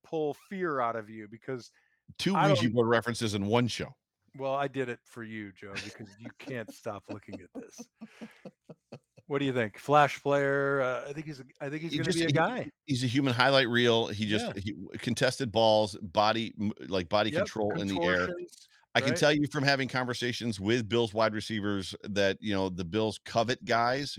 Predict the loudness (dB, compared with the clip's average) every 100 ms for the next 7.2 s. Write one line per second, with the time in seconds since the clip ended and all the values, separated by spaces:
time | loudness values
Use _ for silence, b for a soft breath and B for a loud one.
0 | -4 -2 0 2 0 -2 0 2 2 0
1 | -2 -4 -4 -6 -6 -8 -6 -6 0 2
2 | 4 2 2 0 -2 -2 -4 -2 -2 -2
3 | -4 -6 -14 _ _ _ 0 0 0 2
4 | 2 4 2 0 -6 -14 -12 -10 -10 -6
5 | -4 -2 0 0 2 0 0 -6 -12 _
6 | _ 0 2 4 2 0 -4 -4 -4 -4
7 | -2 -2